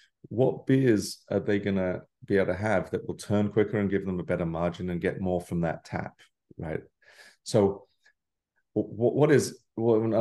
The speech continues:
another thing I kinda had in my head about, um, we are,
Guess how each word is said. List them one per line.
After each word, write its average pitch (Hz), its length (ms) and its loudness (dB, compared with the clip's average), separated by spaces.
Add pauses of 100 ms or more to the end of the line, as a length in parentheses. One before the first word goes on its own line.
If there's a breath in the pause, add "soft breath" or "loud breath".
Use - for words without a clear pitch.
another 110 340 2
thing 104 240 0
I 101 100 2
kinda 98 300 -4
had 98 160 -2
in 92 100 -2
my 101 240 -4
head 92 220 -2
about, 87 480 -4
um, 87 320 -4 (2250)
we 110 340 0
are, 101 260 2